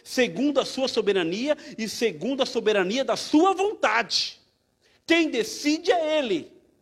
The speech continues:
O pastor Alex vai ministrar porque eu quero que ele seja assim.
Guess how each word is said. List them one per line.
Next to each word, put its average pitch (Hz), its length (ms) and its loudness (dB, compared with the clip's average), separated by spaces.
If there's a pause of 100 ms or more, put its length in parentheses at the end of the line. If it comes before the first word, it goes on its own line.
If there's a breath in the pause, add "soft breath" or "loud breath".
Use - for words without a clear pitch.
(560)
O 160 80 -6
pastor 185 680 0 (160 loud breath)
Alex 156 600 -6
vai 143 220 -4
ministrar 143 440 -10
porque 156 260 -14
eu 196 260 -2
quero 190 380 2
que 208 80 -10
ele 196 120 -4
seja 160 380 -8
assim. 262 360 -14